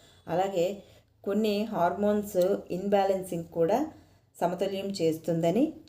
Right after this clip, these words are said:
చెబుతున్నారు. ఇది రోగనిరోధక శక్తిని పెంచడానికి మరియు నిద్రలేమి సమస్యను నివారించడానికి, అలాగే గర్భధారణ సమయంలో స్త్రీలకు సరిపడినంత ఇనుమును అందించడానికి ఉపయోగపడుతుంది. ఇనుము లోహం,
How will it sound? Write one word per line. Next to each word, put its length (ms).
చెబుతున్నారు. 600
ఇది 340
రోగనిరోధక 840
శక్తిని 300
పెంచడానికి 840
మరియు 720
నిద్రలేమి 540
సమస్యను 500
నివారించడానికి, 1120
అలాగే 540
గర్భధారణ 680
సమయంలో 640
స్త్రీలకు 540
సరిపడినంత 680
ఇనుమును 640
అందించడానికి 880
ఉపయోగపడుతుంది. 840
ఇనుము 380
లోహం, 560